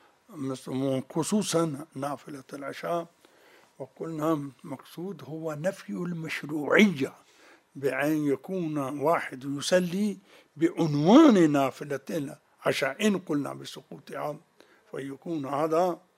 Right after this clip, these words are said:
تشريعا ومحرما. وأما إنسان ي-، يصلي نوافل بل الليل والنهار في السفر والعذر، نوافل ابتدائية مبتدعة، فلا يشك، وعليكم السلام،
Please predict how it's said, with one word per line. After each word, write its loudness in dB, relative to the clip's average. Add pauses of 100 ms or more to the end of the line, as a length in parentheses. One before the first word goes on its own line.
(340)
تشريعا -4
ومحرما. -6 (640)
وأما 0
إنسان -6
ي-، -2
يصلي -4
نوافل -2 (540)
بل 2
الليل 10
والنهار 0
في -16
السفر -8
والعذر، -8
نوافل -2
ابتدائية 4
مبتدعة، -2 (420)
فلا 4
يشك، -4 (600)
وعليكم 2
السلام، -14